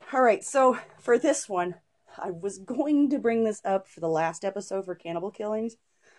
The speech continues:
but since he didn't actually kill anyone, I wanted to hold off on it. But since it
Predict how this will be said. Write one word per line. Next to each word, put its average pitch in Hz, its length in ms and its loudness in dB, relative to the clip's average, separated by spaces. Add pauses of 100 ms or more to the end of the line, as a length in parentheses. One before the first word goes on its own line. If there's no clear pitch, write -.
(120)
but 202 180 0
since 196 180 -6
he 220 60 -10
didn't 202 220 -2
actually 190 300 -4
kill 190 200 -4
anyone, 208 420 -2
I 180 200 -2
wanted 180 260 -2
to 165 60 -4
hold 170 260 -6
off 151 240 -4
on 139 160 -12
it. 127 160 -14 (440)
But 165 200 -2
since 165 260 -10
it - 160 -12